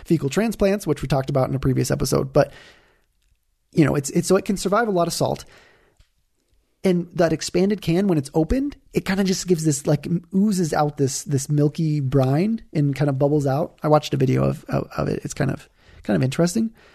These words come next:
I've never tried it because it's not legal to import. And I guess it was, uh, there was at one point a company that tried to import it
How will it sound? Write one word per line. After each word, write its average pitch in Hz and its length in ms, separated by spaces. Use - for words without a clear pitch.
I've 151 160
never 180 180
tried 143 380
it 240 180
because 156 1040
it's - 520
not 143 340
legal 147 300
to - 180
import. 208 360
And 165 80
I 170 60
guess 160 240
it 151 80
was, 135 360
uh, 139 320
there 147 240
was 135 180
at 147 180
one 160 180
point 135 280
a 131 280
company 139 300
that 123 100
tried 135 240
to - 80
import 170 300
it - 200